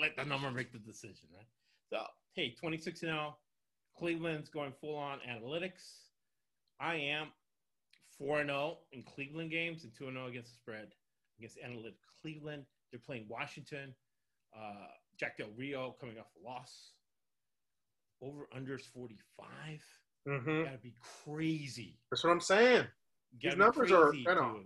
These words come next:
Speaker 1: to, to think these guys are gonna score any points. They might. But,
Speaker 2: No
Speaker 1: uh,
Speaker 2: way.
Speaker 1: so in a situation like that, what you do is you bet more on the side than the total, right? Especially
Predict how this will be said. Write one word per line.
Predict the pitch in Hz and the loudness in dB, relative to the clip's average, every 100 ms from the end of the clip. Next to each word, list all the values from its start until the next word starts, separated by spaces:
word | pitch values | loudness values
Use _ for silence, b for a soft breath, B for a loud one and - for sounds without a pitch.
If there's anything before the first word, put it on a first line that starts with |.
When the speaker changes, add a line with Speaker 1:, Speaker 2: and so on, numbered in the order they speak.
| - | -14
Speaker 1:
to, | 131 | -14
to | 120 | -6
think | 147 120 | -6 -6
these | 123 117 | -12 -10
guys | 139 117 117 | -6 -6 -6
are | |
gonna | 113 107 | -14 -16
score | - 113 | -16 -14
any | 107 98 - | -12 -12 -12
points. | 160 - | -14 -8
They | 185 | -6
might. | 151 185 254 - _ _ _ _ _ _ _ | -4 -4 -6 -16 _ _ _ _ _ _ _
But, | 139 139 | 0 8
Speaker 2:
No | 185 143 | 10 8
Speaker 1:
uh, | |
Speaker 2:
way. | 131 135 131 110 - - - _ _ - | 2 0 -2 -4 -10 -20 -20 _ _ -8
Speaker 1:
so | 185 | -4
in | 151 | -4
a | |
situation | - 202 190 196 208 175 | -4 -6 -2 -2 -2 -4
like | 131 | -4
that, | 123 110 120 - _ _ _ | -4 -6 -10 -16 _ _ _
what | - - | -20 -16
you | |
do | 123 170 170 | -4 -2 0
is | 156 | -2
you | 120 117 | -10 -6
bet | 147 147 - | -2 -2 -2
more | 143 131 123 117 - _ _ _ _ _ _ | -4 -4 -4 -8 -12 _ _ _ _ _ _
on | 120 | -10
the | 117 | -10
side | - - 120 131 156 160 _ _ _ _ _ _ _ _ _ | -10 -6 -2 0 -2 -6 _ _ _ _ _ _ _ _ _
than | 123 | -10
the | 117 | -10
total, | 120 139 120 - _ _ _ _ _ _ _ _ _ _ _ _ 98 | -8 -6 -8 -10 _ _ _ _ _ _ _ _ _ _ _ _ -20
right? | 127 _ _ _ _ _ _ - - - - | -20 _ _ _ _ _ _ -18 -18 -16 -20
Especially | - 202 196 202 160 135 | -6 0 0 -2 -4 -4